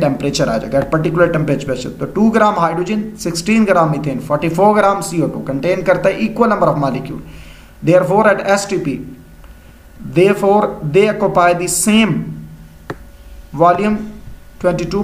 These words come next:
point four one four decimeter cube which is their molar volume at एसटीपी। फिर है बेटा क्वेश्चन नंबर टेन,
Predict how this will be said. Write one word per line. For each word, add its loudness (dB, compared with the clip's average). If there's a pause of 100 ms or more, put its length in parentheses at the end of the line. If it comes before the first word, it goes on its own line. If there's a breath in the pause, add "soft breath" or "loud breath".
(120)
point -2
four 2
one 2
four 4
decimeter 0
cube 2
which 0
is -2 (160)
their 6 (400)
molar 6
volume 2 (160)
at -4
एसटीपी। -12 (1160)
फिर 2
है 4
बेटा 4
क्वेश्चन 0
नंबर 2
टेन, -2